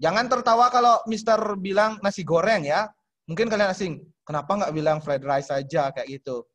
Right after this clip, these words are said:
Some hotel, beberapa hotel itu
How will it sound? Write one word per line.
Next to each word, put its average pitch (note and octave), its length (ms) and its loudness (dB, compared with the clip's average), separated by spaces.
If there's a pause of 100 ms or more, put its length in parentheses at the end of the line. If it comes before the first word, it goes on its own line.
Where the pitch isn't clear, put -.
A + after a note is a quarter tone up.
(500)
Some A3+ 480 0
hotel, G#3 560 0
beberapa F#3 400 0
hotel F#3+ 560 2
itu B3+ 320 -4